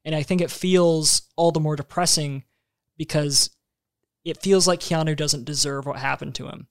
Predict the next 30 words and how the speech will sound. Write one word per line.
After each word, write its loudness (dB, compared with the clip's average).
And -6
there, -2
the -6
Philip 4
K. -2
Dick -4
quote -2
at -4
the -2
end, -4
which -2
is -2
this 0
big 0
long 0
list -2
of -12
all -6
these -4
people -8
who -6
have -6
suffered -2
from, -10
uh, -10
real 0
drug -6
overdoses, -6
uh, -4
he, -14